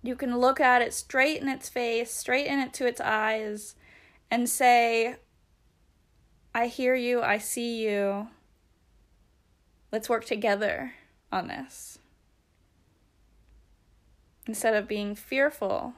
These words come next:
and pushing it away or hiding it. And then also examine those chains that you have around your neck that are weighing you down and preventing you from succeeding,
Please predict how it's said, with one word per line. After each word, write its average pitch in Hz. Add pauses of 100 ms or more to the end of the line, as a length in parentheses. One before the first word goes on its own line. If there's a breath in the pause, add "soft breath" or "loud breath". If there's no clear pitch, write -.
(100)
and 208
pushing 220
it 196
away 202 (320 loud breath)
or 208
hiding 196
it. - (1300)
And 233
then 247
also 240 (100)
examine 247
those 247
chains 233
that -
you 220
have 214
around 202
your 202
neck - (500 soft breath)
that 220
are 233
weighing 220
you 220
down 214
and 208
preventing 214
you 196
from 202
succeeding, 220